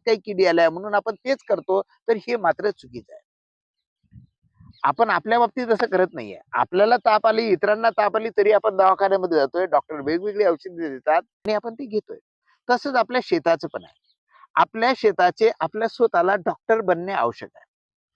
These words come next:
तर आजच्या भागामध्ये आपण एवढंच बघू की पाच किडी कोणत्या आहेत ते पाठ करा,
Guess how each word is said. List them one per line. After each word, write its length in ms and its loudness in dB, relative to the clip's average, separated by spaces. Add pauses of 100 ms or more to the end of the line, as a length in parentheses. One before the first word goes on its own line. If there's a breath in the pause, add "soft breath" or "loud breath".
(240)
तर 160 2
आजच्या 340 -2
भागामध्ये 460 0
आपण 220 0
एवढंच 360 4
बघू 280 0 (100)
की 120 4 (260)
पाच 380 2
किडी 180 -2
कोणत्या 340 0
आहेत 120 -4
ते 80 0
पाठ 340 0
करा, 160 -8